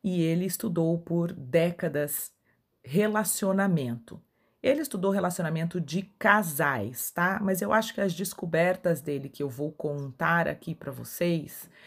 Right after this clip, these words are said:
é, podem ser aplicadas pra qualquer relacionamento. Então, o que que ele fez nos últimos trinta, quarenta anos? Ele observou mais de três mil casais.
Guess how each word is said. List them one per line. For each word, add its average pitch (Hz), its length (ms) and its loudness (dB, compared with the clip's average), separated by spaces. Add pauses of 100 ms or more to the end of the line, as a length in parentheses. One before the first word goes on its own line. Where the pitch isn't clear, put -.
(280)
é, 147 320 0
podem 175 420 4
ser 180 180 2
aplicadas 170 460 -2
pra 170 140 -4
qualquer 165 260 -4
relacionamento. 165 760 -2 (420)
Então, 339 160 2
o - 40 -10
que 311 140 -6
que - 80 -2
ele 349 140 4
fez - 580 -2 (880)
nos 165 260 6
últimos 175 720 0 (1600)
trinta, 196 320 4
quarenta 170 400 2
anos? - 440 -6 (560)
Ele 269 340 4
observou 180 1200 2 (340)
mais 214 360 2
de 214 100 -4
três 262 640 0
mil 214 280 4
casais. 175 840 -6